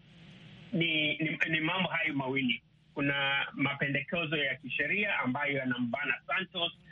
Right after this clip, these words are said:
lakini pia, eh, kuna mkondo huu wa kisiasa. Santos sasa atasalia kwenye bunge la wawakilishi, lakini, eh, uongozi wa kamati kushirikiana naye na wana Republican wengine kwenye kamati za bunge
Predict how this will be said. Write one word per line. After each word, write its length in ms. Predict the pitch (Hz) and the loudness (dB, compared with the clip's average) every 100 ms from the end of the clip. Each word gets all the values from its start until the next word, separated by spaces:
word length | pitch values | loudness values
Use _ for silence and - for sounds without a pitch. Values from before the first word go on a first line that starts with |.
| - | -4
lakini 400 | - - 175 151 | -2 0 0 0
pia, 560 | - - 240 175 143 - - - - - | 0 0 2 2 0 -2 -6 -18 -8 -2
eh, 480 | 151 147 147 139 - | 0 2 2 0 0
kuna 280 | 156 147 | 0 2
mkondo 400 | 139 135 170 156 | 0 2 0 0
huu 200 | 127 170 | 0 0
wa 140 | - - | 0 -4
kisiasa. 720 | - - 151 135 - - - - - - | -10 -4 -2 -2 -4 -6 -6 -14 -4 0
Santos 340 | 170 175 147 | 2 2 0
sasa 300 | 151 - 135 - | -2 -2 -6 -4
atasalia 680 | 147 - 135 135 143 226 208 | -4 -2 -4 0 2 2 0
kwenye 300 | - 165 147 | 0 0 0
bunge 360 | 143 175 160 147 | 0 0 0 0
la 80 | 135 | 0
wawakilishi, 680 | 131 135 151 170 - 135 - - - | -2 0 2 2 0 -2 -4 -8 -4
lakini, 680 | - - 202 185 165 151 - - - | -4 0 0 2 0 -2 -8 -10 -2
eh, 300 | 156 - 180 | 0 0 0
uongozi 600 | 170 160 165 190 175 170 | 0 0 0 0 0 0
wa 160 | 143 - | -2 -4
kamati 880 | 147 143 160 185 - - 160 156 - | -2 2 2 0 -2 0 2 0 -2
kushirikiana 720 | 135 147 135 151 160 160 139 | -2 0 0 0 0 2 2
naye 500 | 143 156 160 147 - - | 2 2 2 0 -4 -4
na 160 | 135 131 | -2 0
wana 200 | 135 135 | 0 -2
Republican 540 | - 147 147 - 131 | -2 -2 -2 -2 -2
wengine 460 | 127 131 151 147 - | 0 0 0 -2 -4
kwenye 260 | - - | -4 -4
kamati 500 | - 185 - - - 120 | -2 0 0 0 0 0
za 200 | - 123 | 0 0
bunge 580 | 190 214 - - - | 0 0 2 0 0